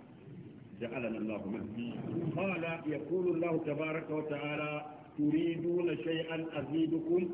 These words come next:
In ɗan aljanna suka shiga aljanna,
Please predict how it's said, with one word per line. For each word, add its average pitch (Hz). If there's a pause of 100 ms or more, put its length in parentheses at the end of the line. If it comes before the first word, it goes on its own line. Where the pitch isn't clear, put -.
(560)
In 226 (100)
ɗan 220
aljanna 175
suka 156
shiga 135
aljanna, 120